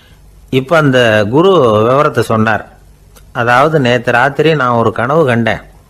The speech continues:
அந்த கனவுல நான் ஒரு பட்டாம்பூச்சியா மாறிட்டேன்.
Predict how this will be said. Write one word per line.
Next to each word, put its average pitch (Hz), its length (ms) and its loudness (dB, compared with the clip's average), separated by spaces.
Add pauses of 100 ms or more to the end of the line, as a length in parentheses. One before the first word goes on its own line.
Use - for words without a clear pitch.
(580)
அந்த 120 240 -2
கனவுல 156 600 0 (140)
நான் 127 180 -2
ஒரு 120 220 0
பட்டாம்பூச்சியா 143 760 0
மாறிட்டேன். 117 640 -4